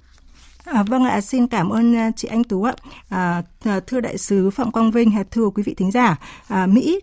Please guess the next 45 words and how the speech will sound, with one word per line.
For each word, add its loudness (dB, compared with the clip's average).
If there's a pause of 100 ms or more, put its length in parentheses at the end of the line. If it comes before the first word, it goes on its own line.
quốc -4
gia 0
có -2
rất -4
nhiều 2
tranh 0
cãi -2
về, 2
à, 0
phân -2
phối -4
vaccine 0
covid -6
mười 4
chín, 2
thì 0
sau -4
hội -2
nghị, 2
à, -2
G -2
hai 0
mươi 4
vừa 0
qua 2 (280)
thì -2
cũng -2
đã -2
đưa 2
ra 0
nhiều 6
cam 0
kết -6
tài -2
trợ -6
vaccine 2
với 0
con -2
số -2
rất -4
lớn 4
cho -2
các -4
quốc -4
gia. 2